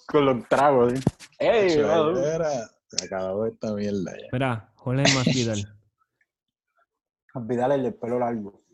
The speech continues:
Speaker 3: Sí,
Speaker 1: El que lo
Speaker 3: y,
Speaker 1: noqueó.
Speaker 3: y el que noqueó fue Ben Askren. En cinco segundos, pero yo estaba escuchando que,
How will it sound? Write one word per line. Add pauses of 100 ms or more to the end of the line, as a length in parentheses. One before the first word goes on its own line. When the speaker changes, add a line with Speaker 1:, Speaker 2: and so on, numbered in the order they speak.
Speaker 3:
Sí,
Speaker 1:
El
que
lo
Speaker 3:
y,
Speaker 1:
noqueó.
Speaker 3:
y
el
que
noqueó
fue
Ben (360)
Askren. (640)
En
cinco
segundos,
pero
yo
estaba
escuchando
que,